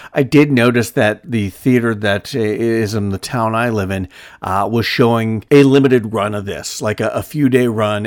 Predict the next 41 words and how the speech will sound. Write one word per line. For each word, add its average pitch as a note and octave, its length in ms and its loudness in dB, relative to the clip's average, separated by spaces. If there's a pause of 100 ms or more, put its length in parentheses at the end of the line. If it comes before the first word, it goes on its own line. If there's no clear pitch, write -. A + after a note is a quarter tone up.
and G2+ 200 -4
I A#2 100 -2
happened A2+ 320 -2
to A#2 60 -6
catch - 340 -2
it A2 80 -10
on G2+ 160 -4
the G2 80 -4
last G2+ 560 -2
day, F#2+ 420 -2 (320)
I G#2+ 80 0
believe, G2+ 380 -2
that G2+ 160 -4
they A#2+ 100 2
were G2+ 140 0
showing G#2 480 -2
this, F2+ 300 -6 (380)
and, G2 460 -2
uh, G2 360 0 (200)
I, C3+ 220 4
I'm C#3 140 2
kinda A3 360 0
glad A2 680 0
that B2 320 2
I A2+ 100 4
did, G#2 460 -2
because B2 340 -2
it D3 140 -6
certainly D3 500 -4
was G#2 460 -2
an F#2+ 200 -8
experience. G2 920 -8 (120)
I D3 80 6
don't F3+ 360 4
know D3 480 8 (180)
i-, D3 60 8
i-, C#3+ 120 10
if C#3+ 320 6
I C3 80 2
can A#2+ 160 2
say C3 560 6